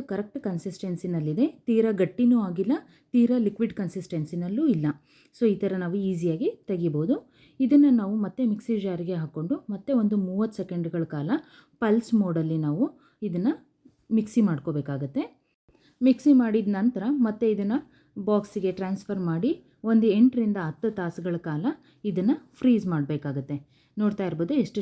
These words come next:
ಚೆನ್ನಾಗಿ ಐಸ್ ಕ್ರೀಮ್ ಇಲ್ಲಿ ರೆಡಿಯಾಗಿದೆ. ಇವಾಗ ಇದನ್ನ ಬಾಕ್ಸಿಗೆ ಟ್ರಾನ್ಸ್‌ಫರ್ ಮಾಡಿದ ನಂತರ ಐಸ್ ಕ್ರೀಮಿಗೆ ಟಾಪಿಂಗ್ ಆಗಿ ನಾವು ಮ್ಯಾಂಗೋಸ್‌ನಿ ಚಿಕ್ಕ ಚಿಕ್ಕ ಪೀಸ್‌ಗಳಾಗಿ ಕಟ್ ಮಾಡಿ ಹಾಕ್ಕೋಬೋದು,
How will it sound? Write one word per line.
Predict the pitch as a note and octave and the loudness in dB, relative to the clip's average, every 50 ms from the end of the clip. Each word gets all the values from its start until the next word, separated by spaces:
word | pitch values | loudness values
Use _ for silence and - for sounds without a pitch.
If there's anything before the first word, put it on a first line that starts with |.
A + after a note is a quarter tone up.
| G3+ - | -6 -4
ಚೆನ್ನಾಗಿ | F#3 E3+ E3 E3 D#3+ A3 A3+ F#3 | -4 -4 -4 -2 -4 -4 -2 -2
ಐಸ್ | D#3+ D#3 - - | -4 -6 -6 -8
ಕ್ರೀಮ್ | F3+ F3+ E3 D#3+ | -4 -4 -2 -2
ಇಲ್ಲಿ | D3+ E3+ C4+ A4 - _ - F#3+ F3+ F3+ | 0 -2 -2 -4 -4 _ -8 -4 -2 0
ರೆಡಿಯಾಗಿದೆ. | E3 E3 E3+ E3+ D#3 C#3+ C3+ C#3+ C#3 B3 A4 - - _ _ _ _ _ _ _ | 0 2 2 0 0 -2 -4 -4 -4 -4 -6 -6 -10 _ _ _ _ _ _ _
ಇವಾಗ | - C#4 B3 C4+ C4 A#3+ A#3 A3 | -2 2 2 2 4 4 2 2
ಇದನ್ನ | G3 G3 F#3+ G3 F#3+ F3 | 0 0 -2 -4 -2 -2
ಬಾಕ್ಸಿಗೆ | F#3+ G3 F#3+ - A3 G#3 G#3 G3 | -2 -2 -2 -4 -6 -6 -6 -6
ಟ್ರಾನ್ಸ್‌ಫರ್ | F#3+ F3 F3 - - F#3+ F3+ F3+ F3 | -8 -8 -8 -8 -8 -8 -6 -4 -4
ಮಾಡಿದ | E3+ D#3+ E3 D#3 E3 D#3+ | -2 -2 -2 -2 -2 0
ನಂತರ | E3 G#3+ A#3 - E3+ F#3+ B3+ - A#3 A#3 | 0 -2 -2 -2 -4 -4 -4 -2 -2 -2
ಐಸ್ | A3+ A3+ - - | -2 -2 -2 0
ಕ್ರೀಮಿಗೆ | A#3+ A#3+ A3+ G#3+ G#3 A3 C4+ - - _ _ _ - | 2 2 2 2 0 -2 -2 -4 -6 _ _ _ -4
ಟಾಪಿಂಗ್ | A#3 G#3 G#3 G#3 - A#3+ A3+ G#3+ G#3+ G3+ | -2 -2 0 0 2 2 2 2 0 0
ಆಗಿ | G3 F#3+ G#3 G3 F#3+ | 0 -2 -2 -2 -2
ನಾವು | F#3+ F#3+ F#3+ A#3+ C#4+ C#4+ - _ _ _ _ - G#3+ | -4 -2 0 0 0 0 -2 _ _ _ _ -4 -4
ಮ್ಯಾಂಗೋಸ್‌ನಿ | G3+ G3+ G#3+ G#3+ A3+ A3 - A#3+ A3+ A3 - | -2 0 2 2 2 2 0 -2 -2 -2 -4
ಚಿಕ್ಕ | G#3 G#3+ - | -8 -6 -6
ಚಿಕ್ಕ | G#3+ G#3+ - G#3+ - | -6 -6 -6 -2 -2
ಪೀಸ್‌ಗಳಾಗಿ | G#3 G3 G3 - G3+ G3 F#3+ F#3+ F#3 F3+ B3 D#4+ E4+ - _ | -2 -2 -2 -4 -4 -4 -2 -4 -4 -4 -6 -6 -8 -10 _
ಕಟ್ | - G3 G3+ - G3 | -14 -10 -8 -6 -4
ಮಾಡಿ | F#3 F#3 F#3 F#3+ F3+ | -4 -4 -4 -2 -2
ಹಾಕ್ಕೋಬೋದು, | E3+ D#3+ - - D#3+ C#3 C#3+ C#3+ C#3 C#3 A3 | -4 -4 -4 -6 -6 -4 -4 -4 -2 -2 -2